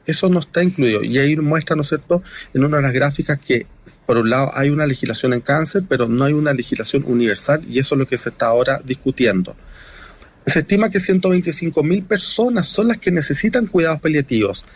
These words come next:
y en la actualidad solo estaríamos llegando al treinta y ocho por ciento, que son las personas que tienen cáncer.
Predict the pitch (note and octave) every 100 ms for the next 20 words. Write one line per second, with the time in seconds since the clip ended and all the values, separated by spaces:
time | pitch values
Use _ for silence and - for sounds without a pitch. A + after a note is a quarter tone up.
0 | - - - C#3+ E3 E3 - D3 D3+ E3
1 | G#3 G#3 - F#3 F3+ F3+ D#3+ E3+ D3+ C3+
2 | D3 F3+ F3+ D3 C#3+ C#3 C3+ C3 B2+ C#3+
3 | F3+ F#3 E3+ - D3+ D3 C3+ - A#2 B2+
4 | C3+ - A2+ C#3 D3 - C3+ B2+ C#3 C#3
5 | C3+ - B2+ A#2 G2 -